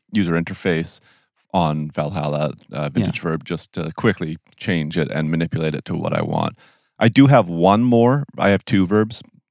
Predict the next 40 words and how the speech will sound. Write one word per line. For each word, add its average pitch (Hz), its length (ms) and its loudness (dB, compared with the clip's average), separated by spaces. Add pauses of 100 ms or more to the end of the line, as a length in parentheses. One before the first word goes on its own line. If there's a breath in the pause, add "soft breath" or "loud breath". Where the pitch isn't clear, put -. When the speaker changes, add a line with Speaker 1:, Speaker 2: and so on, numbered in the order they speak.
Speaker 1:
sitting 107 380 2
on 104 100 6
Speaker 2:
Mm-hmm. 95 60 2
Speaker 1:
auxes, 107 420 0
two 104 140 -2
different 95 280 -2
ones. 107 260 2
Speaker 2:
Mm-hmm. - 380 -12
Speaker 1:
And 82 260 0
one 110 280 2
is, 110 220 0
yeah, 95 160 4 (340)
is 87 220 -2
Valhalla 98 580 2
set - 220 -8
to 87 240 0
a 87 80 -2
plate 101 380 0
as 104 160 -6
a 101 40 -10
default 104 540 2 (380 soft breath)
with - 120 -20
a 78 60 -8
pretty 95 260 -2
long 85 240 -4
pre-delay. 98 720 -2
That's 90 180 -12
kind 87 220 -6
of 82 80 -8
a 85 80 -6
thing 85 240 -6
I 85 60 -2
like. 85 320 -2 (400 soft breath)
And 95 220 2
then 87 520 2 (480)
the 95 100 2
other 101 240 4
one 104 220 0
is, 82 560 -2
uh, 78 340 -2